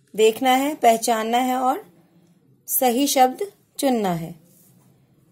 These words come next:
पहले चित्र में सूर्य उदय हो रहा है, इसका मतलब ये कौन सा समय? प्रातः का समय। तो सही उत्तर क्या है इसका?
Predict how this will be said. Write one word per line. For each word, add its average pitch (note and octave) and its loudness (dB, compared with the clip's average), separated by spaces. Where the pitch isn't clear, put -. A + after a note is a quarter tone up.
पहले C4 2
चित्र C#4 -2
में B3+ -2
सूर्य C4 2
उदय B3 6
हो B3+ 6
रहा A#3+ 4
है, B3 0
इसका A#3+ -2
मतलब A#3 -2
ये C#4 -6
कौन G3+ -2
सा A#3+ -2
समय? C4+ -4
प्रातः C4 2
का G#3 -4
समय। E3+ -8
तो B3 -4
सही A#3+ 0
उत्तर B3 0
क्या B3+ 2
है C4 2
इसका? D4+ -4